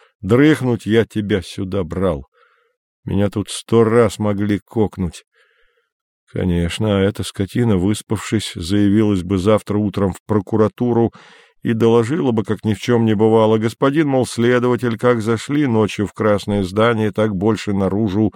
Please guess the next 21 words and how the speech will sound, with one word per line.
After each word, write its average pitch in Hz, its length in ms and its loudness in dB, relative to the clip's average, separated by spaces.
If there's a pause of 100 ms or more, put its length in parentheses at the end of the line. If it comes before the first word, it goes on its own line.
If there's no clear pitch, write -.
(280)
и 117 160 2
не 107 160 4
вышли». 80 680 -4 (1200)
Некоторое 90 440 -2
время 113 320 2
Андрей 113 360 2 (540)
представлял 113 680 0
себе, 107 320 -2
как 107 260 -2
славно 110 540 0
было 101 260 0
бы 95 140 0
набрать 104 400 2
сейчас 104 460 -4
ведро 104 400 0
ледяной 101 460 0
воды, 107 400 2 (440)
подобраться 117 640 2
к - 180 -18
толстому 107 560 -2
гаду 101 380 2